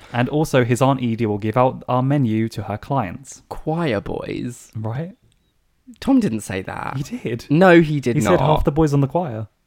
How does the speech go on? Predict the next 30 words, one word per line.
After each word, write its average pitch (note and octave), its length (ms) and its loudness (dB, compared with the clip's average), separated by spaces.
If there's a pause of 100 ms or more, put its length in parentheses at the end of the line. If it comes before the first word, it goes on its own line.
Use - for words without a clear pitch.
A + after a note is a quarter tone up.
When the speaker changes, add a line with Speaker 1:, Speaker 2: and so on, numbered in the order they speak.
(360)
Speaker 2:
Oh D3 160 2
my A#2 160 0
God, A#2 220 0
I G#2 100 0
did A2+ 180 -4
not G#2+ 220 -4
pick G#2+ 180 -6
that G2 180 -4
up. - 380 -6
Speaker 1:
<laughs> - 60 -16 (180)
Speaker 2:
If B2 120 -2
that C#3 120 2
is C3+ 140 0
genuinely A2+ 420 0
true, G#2+ 180 -6
I'm G2 140 -2
gonna C3+ 140 -4
have A#2+ 120 -8
to - 80 -14
rewatch G2+ 380 -8
that. E2 340 -4 (240)
Speaker 1:
Lynette D3+ 300 2
is D3 140 -2
fine G2 280 -6
with G2 120 -6
it G#2 120 0
after G2 520 -4
she's G#2 240 -6
heard G#2+ 180 0
everything, G#2 480 -4